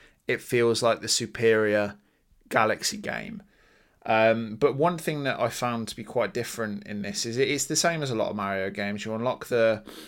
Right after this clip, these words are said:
you collect the stars and it unlocks, locks levels, et cetera. But this game feels a lot more linear in some aspects than Galaxy One. Would you agree?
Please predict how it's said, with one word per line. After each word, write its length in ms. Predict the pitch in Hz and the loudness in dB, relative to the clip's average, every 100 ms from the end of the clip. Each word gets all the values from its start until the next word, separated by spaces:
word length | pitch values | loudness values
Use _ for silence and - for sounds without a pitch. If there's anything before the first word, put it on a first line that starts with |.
| - _ - | -20 _ -8
you 100 | 127 | -2
collect 240 | 143 143 | 0 0
the 60 | 131 | 0
stars 680 | - - 110 107 107 101 - | -4 -2 -2 0 0 0 -2
and 160 | 113 107 | -4 -6
it 40 | |
unlocks, 580 | 101 104 107 - - - - - | -6 -4 -6 -4 -4 -4 -8 -10
locks 260 | 117 - - | -8 -8 -4
levels, 380 | 110 104 - | -4 -2 -6
et 100 | - | -8
cetera. 560 | - - - - 101 - _ _ _ _ - - | -6 -6 -8 -8 -8 -10 _ _ _ _ -20 -2
But 380 | 127 123 - - _ _ - | 6 6 6 -2 _ _ -6
this 260 | 131 139 | -4 -2
game 320 | - 135 127 | 0 0 0
feels 300 | 117 127 120 | 0 0 2
a 60 | 117 | 2
lot 180 | 120 110 | 2 2
more 180 | 117 113 | 2 2
linear 600 | 113 123 117 101 - - _ _ - | 2 0 0 -4 -8 -12 _ _ -8
in 120 | 113 | -4
some 240 | - 107 | -2 -2
aspects 640 | 101 101 - - - - | -4 -4 -4 -4 -4 -6
than 380 | - 110 107 104 | -4 -4 -6 -6
Galaxy 500 | 104 104 104 - 110 | -2 -2 -2 -4 -4
One. 260 | 104 107 101 | -2 -2 -2
Would 160 | 104 | -2
you 100 | 131 | 2
agree? 440 | 127 139 120 92 | 2 4 2 0